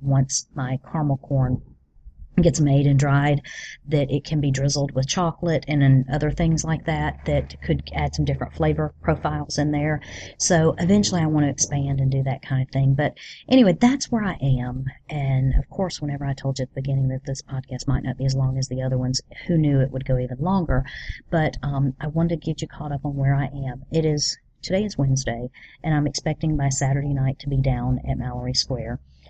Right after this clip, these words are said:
So this podcast will go, um, live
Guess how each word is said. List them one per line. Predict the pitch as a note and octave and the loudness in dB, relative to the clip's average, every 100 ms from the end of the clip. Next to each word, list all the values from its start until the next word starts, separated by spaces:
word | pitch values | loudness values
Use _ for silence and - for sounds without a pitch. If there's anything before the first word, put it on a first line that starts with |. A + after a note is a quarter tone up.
| - | -4
So | - D#3+ C#3+ C#3 C#3 | 0 0 0 -2 0
this | F#3 F#3 | -2 -4
podcast | - D#3 D#3 - D3 C#3 C#3 - - | -6 -6 -6 -6 -6 -4 -2 -2 -2
will | C#3 C3+ | -2 0
go, | C3+ C3+ C3+ C3+ C3+ - - - - - - | 0 2 4 4 2 -4 -20 -20 -20 -18 -8
um, | C#3 C3 B2+ - | -4 -4 -6 -6
live | C#3+ C3+ C3+ C3+ C3 | -4 -2 0 0 0